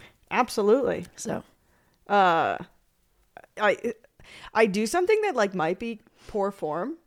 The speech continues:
Speaker 1: but, like,
Speaker 2: <laughs>
Speaker 1: I don't always have people sign exclusives.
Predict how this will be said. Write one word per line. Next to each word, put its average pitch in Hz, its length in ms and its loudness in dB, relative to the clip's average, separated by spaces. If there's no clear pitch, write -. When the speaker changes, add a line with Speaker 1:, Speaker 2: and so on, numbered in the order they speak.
Speaker 1:
but, 214 160 8
like, 185 280 4
Speaker 2:
<laughs> 240 80 -2
Speaker 1:
I 233 100 4
don't 311 240 2
always 208 400 2
have 175 440 0
people 208 320 -6
sign 165 360 -4
exclusives. 185 920 -6